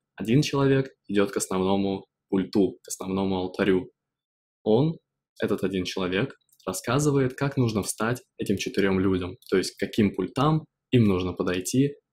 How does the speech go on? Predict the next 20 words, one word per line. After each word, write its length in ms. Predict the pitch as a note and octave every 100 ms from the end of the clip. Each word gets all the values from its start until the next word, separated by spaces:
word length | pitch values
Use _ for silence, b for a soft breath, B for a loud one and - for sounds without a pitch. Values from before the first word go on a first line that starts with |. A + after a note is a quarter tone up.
| _
и 40 |
тыкнуть 440 | C3+ C3 B2+ A#2 -
правой 260 | - G2 F#2+
кнопкой 360 | F#2+ F#2 -
мыши. 360 | F#2+ F#2 - B2+ -
Если 280 | A2+ G2+ -
сделано 380 | F#2 F#2+ F2+ F#2
все 140 | -
правильно, 580 | F#2+ C#3 D#3 D3 C#3+ C#3 _ _ -
босс 300 | A#2 C#3+ - _
открывает 540 | - - G#2 G2 F#2+ F2+
свой 240 | - F#2
щиток. 420 | - - G2 - _ _ _
Если 280 | A#2+ A2+ G2
допущена 540 | F#2 G2 F#2 G2 F#2
ошибка, 600 | F#2 D3+ E3+ - E3 D#3+ D#3 _ _
то 220 | B2 D3 D3
произойдет 560 | - A2+ G#2 G2 A#2
что-то 260 | - B2+ A2
плохое, 560 | A#2+ B2 D3+ F#3+ F#3+